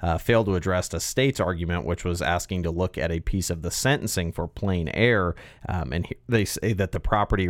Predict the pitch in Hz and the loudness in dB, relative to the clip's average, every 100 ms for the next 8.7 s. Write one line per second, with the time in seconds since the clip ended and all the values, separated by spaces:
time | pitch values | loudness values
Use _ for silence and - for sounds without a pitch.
0 | 87 - - 107 107 92 85 95 101 87 | 0 -2 2 4 4 2 2 4 4 2
1 | 85 85 - 92 87 85 92 87 85 92 | 2 0 0 0 0 -2 -2 -2 -2 2
2 | 92 98 95 - - - - 92 85 - | 4 4 2 -4 -10 -20 -4 0 0 2
3 | - 98 87 82 - - - - 80 - | 2 2 2 0 -4 -12 -10 -6 -4 -4
4 | - 87 90 101 92 90 87 - 92 87 | 0 4 6 4 2 2 0 2 0 0
5 | 80 82 80 85 - 92 82 80 80 - | 0 0 -2 -2 -2 -2 0 -2 -6 -8
6 | - - 80 80 80 82 80 85 80 80 | -16 -8 -6 -2 -2 -2 0 0 0 -2
7 | - 80 76 - 73 73 - 78 80 - | -2 -2 0 -2 -4 -6 -6 -4 -6 -4
8 | 87 82 82 78 78 82 | -4 -2 -4 -4 -4 -4